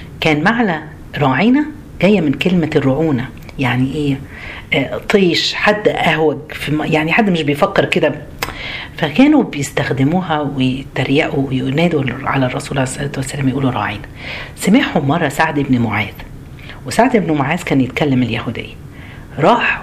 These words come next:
واتخانق مع حبر من أحبار اليهود وقال له: "لو قلتوا الكلمة دي تاني"، طبعًا هم كانوا يعني قاصدين المعنى اللي لما بينادوا الرسول كده عليه، "فلو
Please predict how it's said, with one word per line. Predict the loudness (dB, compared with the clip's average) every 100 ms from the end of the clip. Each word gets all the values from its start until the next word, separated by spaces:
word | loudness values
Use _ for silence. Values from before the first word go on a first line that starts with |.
| -10 -6
واتخانق | -4 0 4 4 4
مع | 0 0
حبر | 2 2 4
من | 2 2
أحبار | -2 -2 0 0
اليهود | -2 0 0 0 -2
وقال | -2 0
له: | 0
"لو | 0 2 4
قلتوا | 4 4 0
الكلمة | 2 2 2
دي | 0
تاني"، | 0 2 2 0 -4 -10 -4
طبعًا | 0 2 2
هم | 2 0
كانوا | 0 0 2 0 -4 -10 -10 -2
يعني | 0 2 0
قاصدين | 0 -4 2 4 4
المعنى | 4 2 2 0
اللي | -2 2
لما | 2
بينادوا | 4 4 4 4 2
الرسول | 0 0 -4
كده | 0 0 0
عليه، | -2 -4 -2 -2 -4 -12 -10 -10 -12 -14 -4
"فلو | 0 0 0 -4 -4 -4 -4 -2 4 4